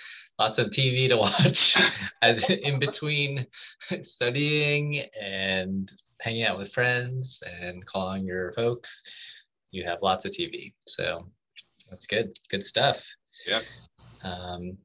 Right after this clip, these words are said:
Speaker 1: yeah, and, uh, you know, another, uh, big day, uh, today we have Murphy's opening, kind of a soft opening. They're trying things out and, and, and, uh,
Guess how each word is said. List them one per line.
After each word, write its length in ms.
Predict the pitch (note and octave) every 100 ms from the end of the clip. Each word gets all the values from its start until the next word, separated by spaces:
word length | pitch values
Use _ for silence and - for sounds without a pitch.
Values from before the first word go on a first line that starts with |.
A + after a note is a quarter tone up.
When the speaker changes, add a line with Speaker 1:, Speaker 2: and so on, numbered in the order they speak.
| _
Speaker 1:
yeah, 300 | - A#2 F#3 - - -
and, 220 | A2+ A#2
uh, 480 | A#2 A#2 A#2 A2+ A2 A2 _ _ _ -
you 140 | - A2+
know, 280 | G#2 G#2 G#2+
another, 800 | G#2 G#2 A2 A#2 A#2 A2+ A2 A2 - -
uh, 280 | G#2+ G2+ G2
big 300 | A2+ A2+ G2+
day, 640 | A2 A2 A2+ A#2 A#2+ A#2+ -
uh, 180 | G#2+ G#2
today 460 | G#2+ G#2+ G#2 A#2 C3+
we 140 | C3
have 460 | A2+ G2+ G#2+ G#2+ G2+
Murphy's 1120 | G2 A2 A2 A#2+ A#2 A2 G#2+ - - - - - - _ _ -
opening, 840 | B2+ D3 D3 D#3+ F3+ G3 G#3 G3 -
kind 180 | - A2+
of 100 | A2
a 420 | A2 G#2+ G#2+ G#2+
soft 640 | G#2 - - G#2 A#2+ - C#3
opening. 800 | C3+ D3+ D3 D3+ D3 D3+ D#3 C#3
They're 460 | G#2+ G2+ G2+ G2 _ - - - _ -
trying 400 | - G#2 G#2+ A2
things 300 | A#2 A2+ A2
out 460 | C3+ C#3+ C#3+ C#3
and, 260 | F#2+ F#2+ F#2+ -
and, 260 | G2 F2+ _ -
and, 320 | G2 F#2+ F2+
uh, 280 | F2+ F#2